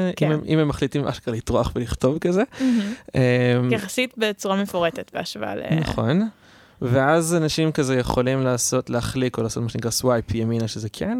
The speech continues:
Speaker 1: וסווייפ שמאלה שזה לא.
Speaker 2: ממש ירדת לבייסיק.
Speaker 1: כן, לא, כי אולי יש אנשים שלא מכירים, אנחנו
Speaker 2: אתה
Speaker 1: נסביר,
Speaker 2: צודק.
Speaker 1: נעבור את זה זריז. ואם נניח שניכם עושים כן, אז זה כזה מטריע לכם, אבל אחרי שזה מטריע לכם שיש לכם את המאץ' הזה,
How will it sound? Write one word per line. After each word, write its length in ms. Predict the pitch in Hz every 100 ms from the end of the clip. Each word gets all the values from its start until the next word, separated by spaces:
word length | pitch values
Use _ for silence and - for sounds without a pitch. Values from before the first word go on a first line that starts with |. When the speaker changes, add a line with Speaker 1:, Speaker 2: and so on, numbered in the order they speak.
| 156
Speaker 1:
וסווייפ 340 | 127 127 123 - -
שמאלה 280 | - 117
שזה 260 | 117 117 110
לא. 140 | 110 180
Speaker 2:
ממש 200 | 294 -
ירדת 300 | 190 208 202
לבייסיק. 720 | 170 170 180 226 - - - - _ _ -
Speaker 1:
כן, 240 | 254 151
לא, 120 | 143 131
כי 100 | 147
אולי 220 | 139 160
יש 120 | 220
אנשים 200 | 254 262
שלא 160 | 240 220
מכירים, 260 | 196 - 127
אנחנו 200 | - 196
Speaker 2:
אתה 60 |
Speaker 1:
נסביר, 240 | 190 190 190
Speaker 2:
צודק. 100 | 170
Speaker 1:
נעבור 180 | 156 156
את 60 |
זה 60 | 127
זריז. 240 | 113 180 277 - - - -
ואם 580 | 120 117 123 151 160 208 214
נניח 280 | 175 156
שניכם 220 | - 147 143
עושים 260 | 127 160
כן, 200 | 196 381 226
אז 80 |
זה 120 | 139 143
כזה 200 | 135 131
מטריע 280 | 131 220
לכם, 300 | 254 247 285 269 -
אבל 240 | 131 131 131
אחרי 180 | - 190
שזה 200 | 202 180
מטריע 360 | 131 - 175 240
לכם 200 | - 147
שיש 200 | 143 151
לכם 240 | - 139
את 120 | 127
המאץ' 260 | 123 196 -
הזה, 180 | 247